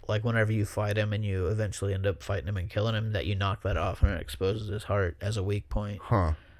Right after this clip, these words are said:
Speaker 1: or a heart of a form, and then, uh, that's how you shoot him and kill him. But I don't know. I didn't, like I said, I didn't beat the, uh, third Resident Evil game, Bi-,
Speaker 2: Yeah.
Speaker 1: Biohazard three.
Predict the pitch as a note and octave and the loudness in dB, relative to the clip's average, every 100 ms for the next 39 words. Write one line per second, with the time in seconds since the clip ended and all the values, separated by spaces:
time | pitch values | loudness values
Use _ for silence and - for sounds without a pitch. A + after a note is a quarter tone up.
0 | - - - - A2 G#2+ G#2 A2 G2+ G2 | -20 -20 -20 -4 2 2 4 2 2 0
1 | F2 - G#2 F#2+ G#2+ E2+ G#2 G2+ F2 F2 | -2 -2 0 0 0 -2 -2 -2 -2 -4
2 | A2 - - - - - - - - - | -6 -8 -14 -14 -18 -20 -20 -20 -20 -20
3 | - - A2 G#2+ G#2 A#2 - G#2+ G2 F#2 | -20 -8 -4 0 0 -2 -2 0 0 -2
4 | E2+ G#2 G2+ F#2 E2 D#2 D2 - - - | -2 0 0 -2 -2 -4 -4 -12 -18 -6
5 | A2+ G2+ G#2+ A2 - - - - A2+ A2+ | -2 -2 -2 -4 -8 -20 -8 2 6 6
6 | A2+ - G#2+ A2 G#2+ A2+ G#2 G#2+ G#2+ D#2+ | 4 2 2 4 6 6 4 6 4 2
7 | A2+ G#2 G2 G#2 F2+ E2+ D#2 D#2 - - | 2 0 0 0 2 2 2 0 -2 0
8 | G#2 G2 G#2 G#2+ D2+ A2 G#2+ A2 A2 A2+ | 2 4 2 0 0 2 2 2 0 0
9 | - - G2+ F2+ D2+ G#2+ A#2 G2 C#2+ G2 | -6 0 6 6 6 2 0 0 0 -2
10 | B1 - C2 C2 - A#2 A#2+ D#2 G1+ | -2 -6 -8 -8 -2 0 0 -4 -6